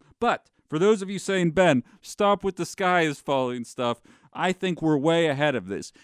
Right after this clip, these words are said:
If you are not familiar yet, the New Hampshire primary is today.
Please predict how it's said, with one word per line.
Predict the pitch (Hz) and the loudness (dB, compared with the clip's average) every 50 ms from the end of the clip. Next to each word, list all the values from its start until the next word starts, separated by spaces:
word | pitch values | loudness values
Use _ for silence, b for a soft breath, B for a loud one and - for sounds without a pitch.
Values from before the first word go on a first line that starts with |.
| B B | B B
If | - 156 156 131 - | 0 0 0 0 0
you | 156 180 226 262 | 0 2 6 6
are | 240 185 156 | 6 6 4
not | 135 143 160 175 165 _ - | 2 2 0 0 -2 _ -6
familiar | 170 151 151 151 147 127 113 107 104 104 | -6 -2 0 0 0 0 0 -2 -4 -6
yet, | 104 98 95 _ | -6 -6 -8 _
the | - 120 | -8 -4
New | 139 175 202 180 | 0 2 2 2
Hampshire | 170 175 170 170 - - 156 131 | 2 0 -2 -4 -4 -6 -8 -8
primary | - 139 143 143 139 123 120 117 113 110 110 110 | -4 -2 0 0 2 2 0 0 0 0 -2 -2
is | 98 - | -4 -6
today. | - 110 95 110 107 95 85 | -8 -8 -6 -4 -4 -4 -4